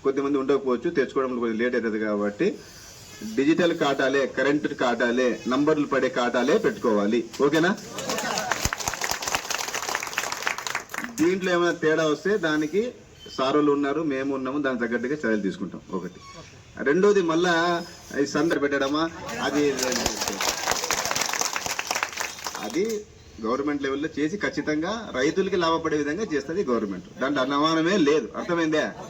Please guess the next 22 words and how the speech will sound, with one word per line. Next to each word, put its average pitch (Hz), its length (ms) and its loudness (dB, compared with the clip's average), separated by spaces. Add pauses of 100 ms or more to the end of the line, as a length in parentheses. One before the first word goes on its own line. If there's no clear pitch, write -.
(680)
రెండోది 202 580 4 (400)
మీరు 180 360 2
వాళ్ళు, 175 400 2
వాళ్ళు 165 300 2
మీరు 160 500 0 (360)
ఒక 123 160 -2
రోజుతో 151 340 2
కాదు 139 180 0
కాబట్టి 135 220 -2
ముప్పై 135 280 -2
ఏళ్ళు, 135 200 0
యాభై 123 240 2
ఏళ్ళుగా 131 240 0
ఉన్నారు. 117 400 -2 (600)
ఈ 147 140 4
రోజు 180 240 4
మాత్రం 160 400 0
దేని 147 260 2
గురించి 147 280 -2
కూడా 156 120 0
మాట్లాడడం 120 440 -2
లేదు, 104 120 -4